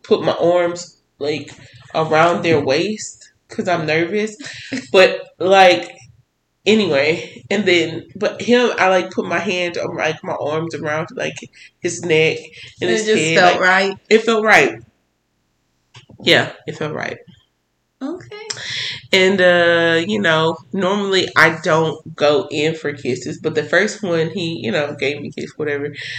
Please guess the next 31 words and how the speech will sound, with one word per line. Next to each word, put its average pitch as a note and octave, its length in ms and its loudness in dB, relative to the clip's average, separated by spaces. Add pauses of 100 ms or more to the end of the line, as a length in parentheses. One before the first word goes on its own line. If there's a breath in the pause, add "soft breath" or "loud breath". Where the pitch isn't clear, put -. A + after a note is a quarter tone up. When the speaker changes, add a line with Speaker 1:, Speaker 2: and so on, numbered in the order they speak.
(340 loud breath)
Speaker 1:
Now, D3+ 520 2
we F#3+ 100 2
were, D4 180 2
like, A#3 340 2
touchy-feely. E3+ 1200 -4 (200)
Like, D3+ 580 0 (560)
even G#3+ 300 0
while G#3 220 2
we F#3+ 60 0
were E3 120 2
talking, G3+ 560 0 (640)
you F#3+ 140 0
know, F#3+ 400 2 (340 loud breath)
I F#3+ 200 8
was, G4+ 140 4
like, F#4 200 2
touching G#4+ 380 0
this D4 180 0
man. A2+ 640 -2
And G#3+ 100 0
I C4 160 4
was B3+ 220 -2
shocked B3 320 0
and A3 100 -4
surprised. E4+ 480 -2
Normally, F#3+ 440 -2
I'm D#3+ 120 -6
just, D#3+ 220 -10
like, D#3 300 2 (880 loud breath)
shy F3+ 460 2
and, D#3+ 380 2